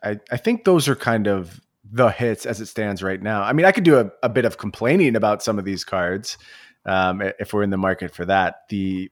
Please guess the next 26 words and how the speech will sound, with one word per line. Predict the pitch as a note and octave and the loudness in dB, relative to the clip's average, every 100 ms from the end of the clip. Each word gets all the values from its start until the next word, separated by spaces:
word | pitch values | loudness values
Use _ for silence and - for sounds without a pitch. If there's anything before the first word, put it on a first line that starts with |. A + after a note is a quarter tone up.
| _ | _
four | - - A2+ A#2 | -20 0 2 4
mana | G#2+ A2 A2 A#2 - - | 2 0 2 0 -2 -12
<laughs> | - - | -8 -6
hexproof | C#3 - - A#2+ A#2 | -6 -6 -4 -4 -4
five | - F#2+ G2+ - | -6 -2 -2 -4
three, | A#2+ B2 C3+ - - - _ | -2 -2 -4 -10 -20 -20 _
this | G#2+ | -4
is | A#2 G2 | -4 -4
definitely | F2+ G#2+ G#2+ A2 A2 | -2 4 4 4 0
just | G2+ G2+ | 0 -2
gonna | A2 G#2+ | 0 0
ruin | G2 G2+ | 2 0
some | G2 G#2 | 0 -2
games | F#2 G2 G2+ | -2 -2 -4
of | G2 | -4
limited. | F2 D#2+ F2 E2+ | -4 -2 -2 -2
At | F#2+ - G2+ B2+ | -6 -8 -4 4
least | E3 F#3 | 6 6
it's | D3+ | 2
an | B2+ | 4
uncommon | A#2 A#2 G#2 G#2+ G#2+ | 4 2 0 2 0
and | F#2+ | 0
not | F2+ G2 | 0 0
a | |
common, | - F2+ E2+ F2+ | -2 -2 -2 -4
but | F2+ F2+ | -2 -2